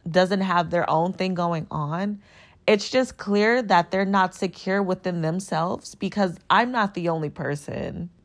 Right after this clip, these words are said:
that this person decides that they want to have an opinion on.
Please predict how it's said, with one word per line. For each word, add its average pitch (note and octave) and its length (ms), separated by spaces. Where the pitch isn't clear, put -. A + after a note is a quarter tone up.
that D#3+ 240
this E3 200
person E3 560
decides D3 580
that C3+ 360
they D#3 240
want D3 480
to D#3+ 200
have D3+ 220
an C3 80
opinion D3+ 540
on. - 420